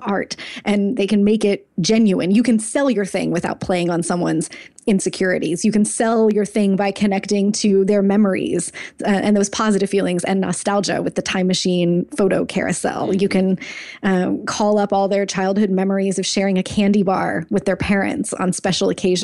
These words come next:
Speaker 2: Right.
Speaker 1: when you talk about Hershey's, that you don't have to be sneaky and gross. And I think you're totally right that Weiner's been saying that all along, that, uh, and it's not an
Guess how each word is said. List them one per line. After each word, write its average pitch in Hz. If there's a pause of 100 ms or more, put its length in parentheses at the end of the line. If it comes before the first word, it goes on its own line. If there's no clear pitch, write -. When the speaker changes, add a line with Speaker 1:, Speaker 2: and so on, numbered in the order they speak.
(100)
Speaker 2:
Right. -
Speaker 1:
when 185
you 185
talk 185
about 185 (280)
Hershey's, 190
that 208
you 214
don't 214
have 196
to 185
be 185 (540)
sneaky 214
and 185
gross. 185
And 190
I 240
think 269
you're 208
totally 208
right 185
that 180
Weiner's 196
been 190
saying 185
that 185 (500)
all 202
along, 175 (100)
that, 175 (220)
uh, 185
and 233
it's 240
not 233
an 208